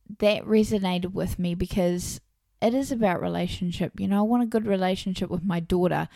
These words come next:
I don't wanna be her best friend, but I want her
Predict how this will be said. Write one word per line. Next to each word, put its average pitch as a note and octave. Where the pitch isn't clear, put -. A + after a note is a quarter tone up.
I C4+
don't E4
wanna D4
be G#3
her G3
best -
friend, F3+
but F#3+
I F#3+
want G#3
her F#3